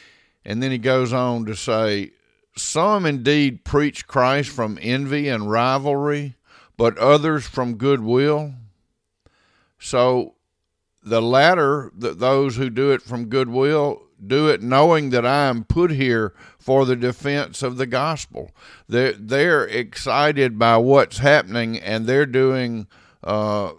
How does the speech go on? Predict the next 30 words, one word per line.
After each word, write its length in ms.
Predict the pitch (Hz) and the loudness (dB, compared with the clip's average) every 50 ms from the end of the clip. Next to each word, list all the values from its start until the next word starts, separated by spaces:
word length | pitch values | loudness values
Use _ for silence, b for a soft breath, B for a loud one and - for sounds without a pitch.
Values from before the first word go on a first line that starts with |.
| - - | -8 -6
a 100 | 107 107 | -6 -2
better 360 | 107 131 139 147 147 143 131 | 2 4 4 4 4 2 0
job 480 | 117 117 135 123 131 127 127 123 117 | 0 0 2 4 4 4 4 4 2
in 160 | 127 127 127 123 | 0 -2 -2 -4
themselves. 680 | 127 123 120 - - 147 143 147 147 127 110 101 107 | -4 -6 -6 -6 -4 0 0 2 2 2 0 0 -2
It's 180 | 123 110 - 110 | -4 -6 -6 -4
made 380 | 127 131 135 139 135 123 113 | -2 0 2 2 2 0 2
them 300 | 113 135 151 156 151 139 | 2 4 4 4 2 0
better 320 | 123 120 110 107 104 101 - | 2 2 4 4 2 0 -4
Christians. 640 | - - 127 117 107 - - - 95 78 69 - - B B B B B B | -6 -4 -4 -4 -4 -6 -8 -12 -12 -12 -14 -16 -20 B B B B B B
Not 260 | 110 123 127 135 131 | -2 0 2 2 4
only 460 | 131 143 156 160 156 147 139 139 139 | 2 2 2 2 2 2 2 4 4
is 180 | 127 123 113 101 | 2 2 0 -2
God 420 | 90 127 120 123 120 120 117 98 | 0 0 2 2 2 2 0 0
bringing 460 | 87 120 131 139 147 147 143 139 127 - | -2 -4 -2 -2 -4 -4 -6 -8 -8 -6
people 460 | - 143 139 131 - - 117 120 113 | -4 -4 -4 -4 -4 -6 -8 -8 -8
to 180 | - - 113 98 | -8 -8 -8 -8
Christ 600 | - - - 123 127 127 123 120 117 113 98 - b b b b b b b b - | -6 -4 -2 0 2 2 2 2 2 0 -4 -8 b b b b b b b b -10
that, 420 | 98 104 113 113 113 92 - _ _ - | -2 0 2 4 4 2 0 _ _ -10
that 340 | 90 113 117 110 98 101 | -4 -2 -2 -2 -2 -4
never 400 | 117 123 135 143 147 135 135 123 | -4 0 0 2 2 2 0 0
would 440 | 120 123 131 131 123 113 95 - - _ _ _ - | 0 0 0 -2 -2 -2 -6 -12 -18 _ _ _ -10
have 340 | 123 131 127 120 104 95 - | -6 -4 -2 -4 -4 -6 -8
come 420 | - 151 156 160 151 135 127 123 | -6 -4 -2 0 0 -2 -2 -4
any 260 | 120 131 135 131 127 | -6 -6 -6 -4 -2
other 320 | 127 123 120 120 110 104 101 | 0 0 0 0 0 -2 -2
way 520 | 110 123 139 151 151 135 120 113 117 117 | 0 2 2 2 2 2 0 0 -2 -4
than 340 | 107 104 117 113 113 110 98 | -4 -4 -4 -4 -4 -6 -8
to 140 | - 120 107 | -8 -10 -8
be 500 | 98 104 117 113 113 110 110 80 80 | -6 -6 -4 -4 -4 -6 -8 -10 -14